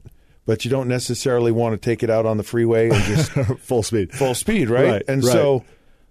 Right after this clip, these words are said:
Speaker 1: so it's, it's just, it's, it's the process of just the whole,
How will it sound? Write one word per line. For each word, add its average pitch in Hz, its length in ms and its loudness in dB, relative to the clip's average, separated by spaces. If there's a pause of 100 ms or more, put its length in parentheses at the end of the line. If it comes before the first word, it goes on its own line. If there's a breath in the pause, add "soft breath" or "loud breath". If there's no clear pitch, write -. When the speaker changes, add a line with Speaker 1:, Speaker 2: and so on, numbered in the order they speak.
Speaker 1:
so 143 340 0
it's, 127 260 -4
it's - 180 -4
just, 151 460 -4
it's, 135 320 -6
it's 139 240 -4
the 131 300 -6
process 139 680 -4
of 131 100 -2
just 147 280 -4
the 131 80 -2
whole, 139 480 0